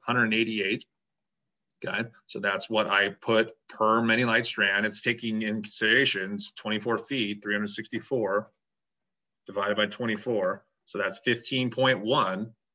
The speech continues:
It's charging the customer for sixteen strands is what it's charging them.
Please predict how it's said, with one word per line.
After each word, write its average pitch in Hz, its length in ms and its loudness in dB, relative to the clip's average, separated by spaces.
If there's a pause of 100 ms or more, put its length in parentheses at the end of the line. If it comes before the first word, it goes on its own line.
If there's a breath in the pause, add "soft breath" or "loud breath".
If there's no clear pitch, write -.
(220)
It's - 220 2
charging 120 440 4
the 107 140 -2 (100)
customer 101 520 0
for 98 560 -6
sixteen 117 640 -2
strands - 680 -4 (380)
is 92 140 -14
what 95 80 -2
it's 87 100 -8
charging 92 340 0
them. - 160 -18